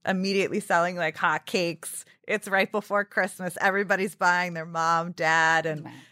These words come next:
Speaker 2: They're on
Speaker 1: and
Speaker 2: the first
Speaker 1: brother,
Speaker 2: floor when you
Speaker 1: Quip.
Speaker 2: walk in. Yeah,
Speaker 1: Yeah.
Speaker 2: exactly. I know. They've, they've
Speaker 1: Uh,
Speaker 2: got
Speaker 1: and so I'm like, I'm like, "Okay, like, Nuria's gonna take a second, and we just have to be patient."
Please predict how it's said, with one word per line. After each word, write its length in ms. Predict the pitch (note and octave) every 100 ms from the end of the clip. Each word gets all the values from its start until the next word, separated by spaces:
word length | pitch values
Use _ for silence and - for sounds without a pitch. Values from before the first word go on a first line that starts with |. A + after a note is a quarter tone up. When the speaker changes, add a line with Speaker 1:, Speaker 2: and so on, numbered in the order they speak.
| _
Speaker 2:
They're 100 | D#3+ D3+
on 40 |
Speaker 1:
and 120 | D#3+
Speaker 2:
the 40 | E3
first 300 | A3 G#3+ G3+
Speaker 1:
brother, 160 | G3+
Speaker 2:
floor 160 | G3+ F#3+
when 140 | F3
you 80 | F3
Speaker 1:
Quip. 120 | G#3
Speaker 2:
walk 200 | G3+ G3+
in. 220 | F3 F3 F#3
Yeah, 340 | C4 B3 F#3
Speaker 1:
Yeah. 20 |
Speaker 2:
exactly. 600 | G#3+ G#3+ G3+ D3+ D#3+ D#3+
I 100 | E3
know. 300 | F3 D#3+ C#3
They've, 200 | D#3 F#3
they've 20 | F3
Speaker 1:
Uh, 220 | C4+ B3
Speaker 2:
got 280 | E3+ - C#4+
Speaker 1:
and 120 | C4+
so 100 | -
I'm 420 | C4 B3+ - D4
like, 360 | C4 A#3 B3 -
I'm 140 | C4 B3+
like, 180 | A3+ C#4+
"Okay, 500 | - B3 B3 E3 D3+
like, 280 | E3 E3+ -
Nuria's 460 | A3 A3+ C4 C4
gonna 240 | - A#3 G#3+
take 320 | - E3 D#3
a 60 |
second, 400 | E3+ E3 D#3 C#3+
and 100 | B2
we 100 | D3
just 220 | E3 E3+ D#3
have 180 | E3 -
to 80 | E3
be 160 | D3+
patient." 560 | - F3 G#3 - D3+